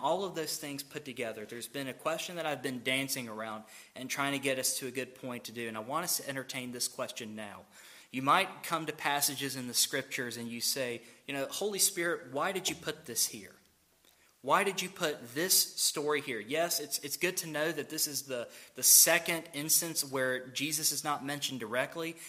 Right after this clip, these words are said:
This is only the second instance where John the Baptist is brought in. What's it actually supposed to illustrate?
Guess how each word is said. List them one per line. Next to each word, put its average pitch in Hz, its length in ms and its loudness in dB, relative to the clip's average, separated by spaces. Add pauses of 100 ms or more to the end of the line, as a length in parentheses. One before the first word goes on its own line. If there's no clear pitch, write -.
(180)
This 139 160 4
is 131 120 -2
only 151 200 2
the 127 80 -4
second 160 460 4
instance 151 440 0
where 135 160 -2
John 131 300 2
the 123 40 -6
Baptist 139 440 -2
is 135 100 -6
brought 143 300 4
in. 156 160 -2 (300)
What's 165 340 6
it 190 160 0
actually 151 460 0
supposed - 600 4
to - 160 -8
illustrate? 120 800 -2